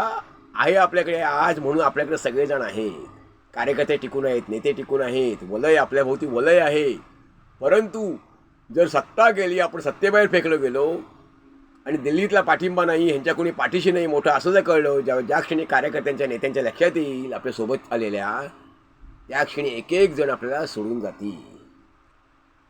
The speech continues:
त्यामुळे आपल्याला आपला पक्ष टिकवायचा असेल आणि वाढवायचा असेल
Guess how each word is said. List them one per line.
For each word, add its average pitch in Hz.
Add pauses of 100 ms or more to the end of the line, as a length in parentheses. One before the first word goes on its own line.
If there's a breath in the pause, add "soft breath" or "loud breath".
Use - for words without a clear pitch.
(140)
त्यामुळे 151 (160)
आपल्याला 160
आपला 160 (160)
पक्ष 139 (120)
टिकवायचा 180
असेल 139
आणि 160
वाढवायचा 151
असेल 95